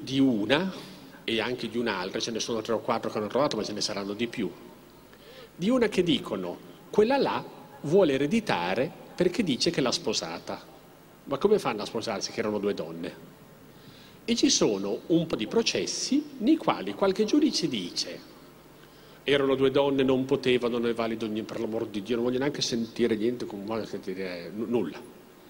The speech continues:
E poi ci sono quelli invece che dicono, dicono: "Cocca, ma lo sapevate che erano due femmine?"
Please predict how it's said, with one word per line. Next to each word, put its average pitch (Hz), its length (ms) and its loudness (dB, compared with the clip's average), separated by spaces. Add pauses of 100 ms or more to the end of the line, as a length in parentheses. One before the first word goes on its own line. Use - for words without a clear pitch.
(760)
E - 100 2
poi 370 160 6
ci - 100 0
sono 208 240 4
quelli 294 280 4
invece 233 400 2
che - 160 2
dicono, 104 800 -2 (640)
dicono: 113 360 -6
"Cocca, - 460 -2 (360)
ma 117 220 -2 (180)
lo 139 120 -2
sapevate 110 640 -2
che - 100 -4
erano 226 180 4
due 110 160 -2
femmine?" 98 800 -2